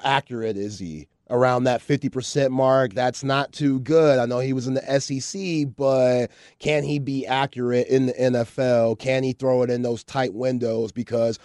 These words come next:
all of these nickel backs and safety slash corners,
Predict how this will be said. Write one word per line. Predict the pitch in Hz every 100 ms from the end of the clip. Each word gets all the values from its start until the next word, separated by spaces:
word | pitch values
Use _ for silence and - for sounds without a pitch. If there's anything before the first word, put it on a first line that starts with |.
| - -
all | 117 120
of | 120 117
these | 123 120 120 120
nickel | 131 123 123
backs | 107 127 120 120 117 120
and | 98
safety | - 131 127 - 123
slash | - 123 117 -
corners, | - 135 131 123 123 117